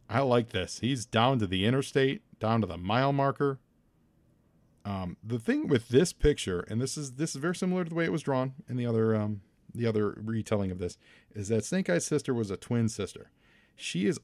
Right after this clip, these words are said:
always drawn as being a child, just an absolute child. Uh, and that's never,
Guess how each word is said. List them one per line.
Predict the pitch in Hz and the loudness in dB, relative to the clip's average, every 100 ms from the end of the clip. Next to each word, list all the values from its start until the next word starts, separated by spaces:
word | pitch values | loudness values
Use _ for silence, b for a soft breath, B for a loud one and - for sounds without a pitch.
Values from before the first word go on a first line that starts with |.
| - | -10
always | 120 139 143 113 | -4 0 0 0
drawn | 120 110 95 - | 2 2 0 -2
as | 92 | -8
being | 87 107 90 - | -2 -2 -2 -6
a | 90 85 | -10 -12
child, | - - - - 92 101 87 80 - _ | -10 -8 -8 -8 0 2 2 -4 -14 _
just | - 123 - | -2 -2 -2
an | 95 - | -8 -8
absolute | 107 101 - 98 95 | -8 -8 -8 -6 -6
child. | - 95 87 82 80 b b b b b b | -6 -8 -8 -8 -12 b b b b b b
Uh, | 95 90 85 | -12 -10 -10
and | - 113 | -6 -4
that's | 120 - | -4 -4
never, | 117 101 92 78 | -4 -2 -2 -4